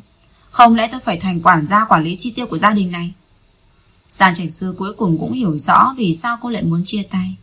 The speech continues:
Anh cảm thấy trên mặt nóng rát. Loại cảm giác đánh mất tôn nghiêm này khiến anh gần như muốn quay người rời đi.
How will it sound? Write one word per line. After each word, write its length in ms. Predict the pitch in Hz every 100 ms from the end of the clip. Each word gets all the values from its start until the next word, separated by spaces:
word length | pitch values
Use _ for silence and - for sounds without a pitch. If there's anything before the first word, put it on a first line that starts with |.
| _ _ _ _ _
Anh 180 | - 190
cảm 200 | 175 160
thấy 120 | - 165
trên 200 | 208 190
mặt 160 | 165
nóng 240 | 160 160 190
rát. 280 | - 240 262 _ _ _ _ _
Loại 180 | 226 220 -
cảm 160 | 170
giác 300 | - 220 262
đánh 200 | 185 165
mất 80 | 220 -
tôn 180 | 202 196
nghiêm 240 | 190 185
này 240 | 180 160 151
khiến 200 | 196 220
anh 140 | 254
gần 220 | 214 147
như 100 | 180
muốn 240 | 202 180 196
quay 200 | 247 226
người 200 | 190 143
rời 260 | 160 151 127
đi. 260 | 175 180